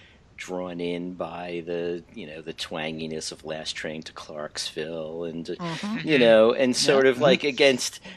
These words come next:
Speaker 1: uh, almost as a, a guilty pleasure in a way. I remember going and getting, you know, more Monkees and,
Speaker 2: Mm-hmm.
Speaker 1: uh, and other things. And, uh, you know, I, I,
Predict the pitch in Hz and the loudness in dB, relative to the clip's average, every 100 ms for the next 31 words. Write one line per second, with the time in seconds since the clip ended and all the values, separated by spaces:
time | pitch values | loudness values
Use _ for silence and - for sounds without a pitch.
0 | - - - 147 - - 147 147 135 123 | -10 -4 -4 -4 -6 4 6 8 6 4
1 | - - 120 107 107 104 113 104 104 107 | -4 0 2 4 0 0 0 0 0 -2
2 | 113 - - - 113 - 113 - 104 - | -6 -16 -20 -20 -6 -2 -2 -2 -10 -6
3 | 120 - 120 98 85 92 90 90 87 95 | 0 2 2 0 -2 -2 -2 -2 -2 -2
4 | 107 92 95 90 85 87 87 85 87 85 | -2 -4 -4 -2 -2 -2 -6 -6 -4 -4
5 | 85 87 87 85 82 85 80 80 80 78 | -8 -8 -8 -8 -8 -10 -10 -10 -10 -14
6 | 82 80 80 82 80 78 78 78 82 - | -12 -10 -8 -6 -8 -10 -12 -12 -14 -16
7 | - - - - - 202 214 240 320 - | -18 -16 -18 -16 -6 -2 0 0 -4 -10
8 | - 87 - 85 98 - 90 85 87 - | -10 -8 -8 -6 -6 -6 -8 -6 -8 -8
9 | 101 87 87 90 98 87 90 92 92 95 | -8 -8 -8 -2 0 2 0 0 0 -2
10 | 110 123 127 120 123 123 127 123 135 | -2 0 2 4 4 2 0 0 -2